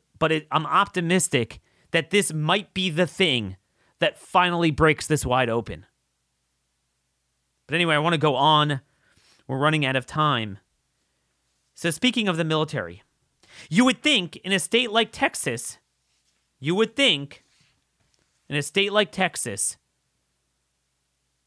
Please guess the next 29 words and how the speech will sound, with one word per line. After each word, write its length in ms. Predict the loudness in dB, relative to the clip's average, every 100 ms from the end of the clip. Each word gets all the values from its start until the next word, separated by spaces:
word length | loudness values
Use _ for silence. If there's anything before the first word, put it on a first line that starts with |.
| _ _ _ _
forget 280 | 0 4 6
about 240 | 4 2
the 140 | 0 -2
federal, 540 | 2 2 2 -2 -4 _ -2
but 160 | 0
the 80 | 0
Texas 580 | -6 -4 -4 -2 -2 0
Military 540 | 2 4 4 4 4
Forces, 600 | 4 4 4 2 -2 -4 -8 _ _ -16
it's 120 | -8
the 100 | -6
National 460 | -2 0 0 0
Guard, 440 | 2 4 4 2 -4 _ _ _ _
so 120 | -6
it's 120 | -4 -4
the 100 | -6
State 300 | -2 -2 2
Guard, 380 | 2 2 0 -8
Federal, 500 | -2 0 2 2 0
Texas 440 | -2 -4 -4 -8 -10 -6
National 340 | -2 -2 -2
Guard, 380 | 2 4 4 0 -8 _ _ _ _
and 460 | -2 0 -2 -4 -10 -6
the 160 | -2
Air 160 | 0 0
Guard. 480 | 0 0 0 -4 -10 _ _ _ _ _ _ _ _ _ _ _
You 180 | -2 2
would 240 | 2 2 2
think 460 | 2 2 0 -8